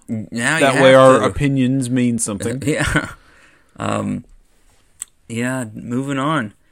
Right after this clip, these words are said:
Speaker 1: Deadline reports that Amazon's Lord of the Rings will begin filming next year,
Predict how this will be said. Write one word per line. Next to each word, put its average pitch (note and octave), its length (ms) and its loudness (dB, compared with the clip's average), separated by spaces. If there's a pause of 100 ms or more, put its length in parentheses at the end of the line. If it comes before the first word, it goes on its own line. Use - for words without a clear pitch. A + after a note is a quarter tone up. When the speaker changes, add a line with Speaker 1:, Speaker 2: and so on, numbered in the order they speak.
(480)
Speaker 1:
Deadline C#3+ 580 0
reports B2 600 -4
that G#2 100 -4
Amazon's B2+ 540 -4
Lord A#2+ 180 -4
of C3 80 -8
the C#3 80 -6
Rings G#2+ 400 -8
will G#2+ 140 -8
begin G2 340 -8
filming G2 380 -10
next G2 320 -14
year, A#2+ 260 -4